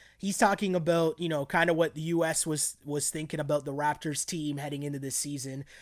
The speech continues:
There were a lot of pundits that didn't think they would make the playoffs or thought that they'd be battling for eighth. And, yeah, that's what I think this regular season was so important, because it was showing everybody,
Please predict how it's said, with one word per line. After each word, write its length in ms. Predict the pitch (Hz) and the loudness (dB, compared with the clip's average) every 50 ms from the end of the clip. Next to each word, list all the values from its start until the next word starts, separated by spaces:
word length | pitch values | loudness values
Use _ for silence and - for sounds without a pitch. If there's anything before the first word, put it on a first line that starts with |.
| - - | -10 0
There 120 | - 156 | 4 8
were 40 | 165 | 8
a 60 | 175 | 8
lot 240 | 160 160 165 175 185 | 8 8 8 10 8
of 100 | 180 175 | 8 6
pundits 380 | - 170 160 160 165 165 160 - | 4 2 4 4 4 0 0 -2
that 100 | 151 135 | -4 -2
didn't 240 | 120 151 160 170 - | -2 -2 -2 -2 -4
think 160 | - 156 143 | -6 -6 -4
they 100 | - 151 | -2 -2
would 100 | 147 143 | -2 -2
make 180 | 147 147 147 | -2 -4 -6
the 60 | - - | -10 -12
playoffs 580 | - 151 151 147 147 143 139 139 139 - - - - - - _ - | -4 -2 0 0 2 0 0 -2 -4 -6 -10 -14 -18 -20 -20 _ -2
or 200 | - 165 170 160 | 2 2 4 4
thought 240 | - 180 165 156 147 | 4 2 2 2 0
that 80 | 151 | -4
they'd 180 | 147 151 151 143 | -4 -4 -4 -4
be 80 | 151 | -6
battling 540 | 151 127 117 131 135 147 147 147 147 147 147 | -8 -8 -8 -6 -6 -4 -4 -4 -4 -4 -4
for 180 | - - 143 - - | -6 -6 -10 -8 -6
eighth. 400 | 156 151 147 143 139 135 - _ _ - - - _ _ _ _ | -6 -4 -4 -4 -6 -8 -10 _ _ -20 -20 -20 _ _ _ _
And, 420 | - 160 160 160 160 151 151 147 - - _ _ _ _ _ | -6 -4 -2 0 0 -2 -4 -8 -14 -20 _ _ _ _ _
yeah, 320 | - - - 262 254 - - _ - | 0 2 4 4 2 2 -2 _ 2
that's 240 | - 175 202 - - | 6 6 6 6 6
what 80 | 233 | 2
I 80 | 226 220 | 2 2
think 260 | - - 196 196 185 | 2 2 0 0 0
this 200 | - 185 170 - | -2 -2 0 2
regular 260 | 160 160 165 165 170 | 2 2 2 2 0
season 280 | 165 - 156 147 143 143 | 0 0 -2 -4 -4 -2
was 120 | 147 143 | 0 2
so 200 | - - 127 123 | 2 0 0 -4
important, 500 | 131 135 - - 202 202 - 196 - - | -10 -6 0 4 4 4 4 2 -2 -10
because 220 | 131 139 - 151 127 | -12 -10 -8 -8 -8
it 60 | 135 | -6
was 120 | 131 131 - | -8 -6 -6
showing 540 | - - 160 160 170 180 180 180 180 180 - - - _ _ _ - | -4 -2 0 2 2 2 2 0 -2 -4 -8 -12 -20 _ _ _ 4
everybody, 720 | - 226 262 240 214 214 190 151 147 131 113 120 123 131 | 8 8 8 8 6 4 4 4 0 -4 -6 -6 -10 -10